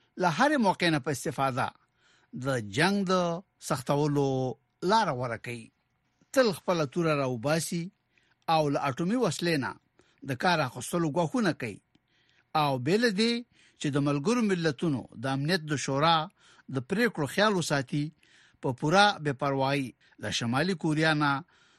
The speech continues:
بالستیکي توغندي او د جنگ نور لوازم او مهمات هم ترلاسه کوي. سفیر رابرټ ووډ وویل چې متحده ایالات به له اوکراین سره همغسې ولاړي او د باسخواس او پوښتنې غوښتنه به کوي.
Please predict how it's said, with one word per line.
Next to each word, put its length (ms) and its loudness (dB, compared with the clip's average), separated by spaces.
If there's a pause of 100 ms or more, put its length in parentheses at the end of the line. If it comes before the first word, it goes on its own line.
(120)
بالستیکي 640 -2
توغندي 580 0 (340)
او 200 6 (240)
د 160 -2
جنگ 160 0 (140)
نور 140 0
لوازم 500 0 (120)
او 100 0
مهمات 540 -2
هم 160 -6
ترلاسه 420 -10
کوي. 260 -10 (380)
سفیر 360 0
رابرټ 440 2
ووډ 200 0
وویل 360 2 (520)
چې 80 -6
متحده 500 2
ایالات 640 2
به 220 -6 (460)
له 180 0 (200)
اوکراین 380 0
سره 280 0
همغسې 600 0 (120)
ولاړي 480 0 (440)
او 280 0
د 140 -8 (360)
باسخواس 680 0
او 220 0
پوښتنې 420 -2
غوښتنه 420 0
به 140 -6
کوي. 240 -14